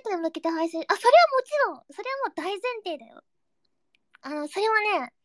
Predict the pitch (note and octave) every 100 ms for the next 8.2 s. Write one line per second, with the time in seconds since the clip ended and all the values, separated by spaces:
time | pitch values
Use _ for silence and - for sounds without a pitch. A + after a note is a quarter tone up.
0 | _ _ _ - D#4+ C#4+ D#4+ F#4+ - -
1 | F#4+ G4 - F4+ C#4+ - _ _ _ _
2 | - E4+ F#4 D4 B3 A#3 B3+ - - F4
3 | E4+ G4+ D#4 C#4 F#4+ D#4 - _ _ _
4 | _ _ _ _ _ - F4 F4 G#4 G4
5 | - D4 D#4 F#4 C4 _ _ _ _ _
6 | _ _ _ _ _ _ _ - D#4+ F4
7 | A4+ G4 F#4+ G#4+ - C#4+ C4+ - C#4+ C4
8 | B3